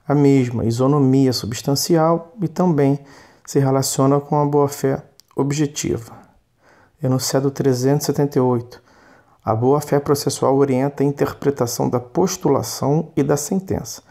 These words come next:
Permite a reprimenda do abuso de direito processual e das condutas dolosas de todos os sujeitos processuais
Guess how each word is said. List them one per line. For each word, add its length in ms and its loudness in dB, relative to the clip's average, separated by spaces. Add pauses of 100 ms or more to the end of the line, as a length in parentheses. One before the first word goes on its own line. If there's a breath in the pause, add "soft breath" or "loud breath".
(380 loud breath)
Permite 560 0
a 40 4
reprimenda 640 2
do 160 -2
abuso 460 0
de 80 -4
direito 380 -2
processual 680 -4
e 60 -2
das 180 -2
condutas 540 -2
dolosas 520 0
de 120 -4
todos 480 -2
os 100 -4
sujeitos 560 -4 (560 loud breath)
processuais 720 0